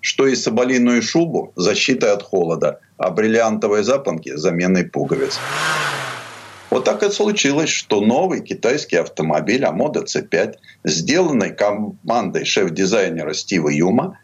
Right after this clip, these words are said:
попал в руки молодых московских художников, работающих в стиле digital art. И как бы услышав посыл Стива Юма о новой вселенной Амоды, мечты о будущем, синергии человека и технологий,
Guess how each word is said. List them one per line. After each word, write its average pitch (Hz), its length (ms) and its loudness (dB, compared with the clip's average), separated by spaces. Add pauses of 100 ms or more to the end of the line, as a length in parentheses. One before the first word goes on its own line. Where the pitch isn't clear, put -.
(100)
попал 107 400 0
в 95 60 -4
руки 147 280 -2
молодых 107 540 0
московских 101 580 -2
художников, 104 800 0 (240)
работающих 107 800 0
в - 60 -8
стиле 135 400 2
digital 98 580 0 (140)
art. - 200 -2 (180)
И 139 100 0
как 185 260 0
бы 165 100 2
услышав 170 600 0
посыл 131 460 0
Стива 113 400 0
Юма 117 560 2
о 104 140 2
новой 123 320 2
вселенной 95 600 2
Амоды, 107 500 0 (100)
мечты 110 460 2
о 90 100 2
будущем, 95 720 -2 (120)
синергии 107 680 2
человека 107 600 2
и 90 80 0
технологий, 98 760 0